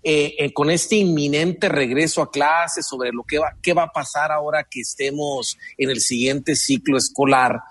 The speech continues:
hemos dejado al margen quizás un poco el asunto de qué opinan los profesores que van a estar al frente de las aulas en todos los niveles. Es decir,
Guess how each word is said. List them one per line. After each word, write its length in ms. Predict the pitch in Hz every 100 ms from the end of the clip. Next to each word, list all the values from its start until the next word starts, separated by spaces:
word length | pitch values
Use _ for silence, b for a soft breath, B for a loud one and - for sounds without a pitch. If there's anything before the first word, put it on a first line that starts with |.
| B B B -
hemos 280 | 208 277 240
dejado 360 | 160 170 202
al 140 | 220 190
margen 500 | 185 185 - 214 -
quizás 540 | 135 - 208 - -
un 200 | 180 175
poco 480 | 170 151 - 151 143 B B B -
el 160 | 156 160
asunto 400 | - 180 180 214
de 120 | 185
qué 120 | 220
opinan 420 | 226 220 233 240
los 200 | 196 123
profesores 1000 | - 131 - 98 - 190 269 - - - B B B B
que 140 | - 139
van 220 | 110 117
a 20 |
estar 260 | 190 - 185
al 140 | 190
frente 400 | - 104 113 117
de 140 | 196 147
las 200 | - -
aulas 540 | 101 165 202 214 - B B
en 320 | 175 156 135 -
todos 240 | 117 143
los 180 | 180 185
niveles. 600 | 190 220 277 196 - - -
Es 100 | 175
decir, 340 | 180 220